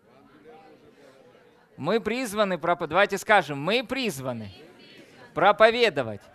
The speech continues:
Евангелие Божьей благодати. Что говорит нам Евангелие Божьей благодати?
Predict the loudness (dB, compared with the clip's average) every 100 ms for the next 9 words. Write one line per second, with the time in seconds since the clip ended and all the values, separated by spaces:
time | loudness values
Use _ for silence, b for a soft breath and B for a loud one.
0 | -20 -20 -20 -20 -20 -14 -2 2 6 8
1 | 6 4 0 2 2 2 0 0 0 2
2 | 4 4 4 2 -2 -20 -20 -20 -20 -20
3 | -20 -20 -20 -20 -20 -20 -20 B B B
4 | B B B B B -12 0 0 4 4
5 | 2 -2 0 0 0 2 2 2 0 0
6 | -2 -4 -10 -8 -6 -4 -4 -4 -6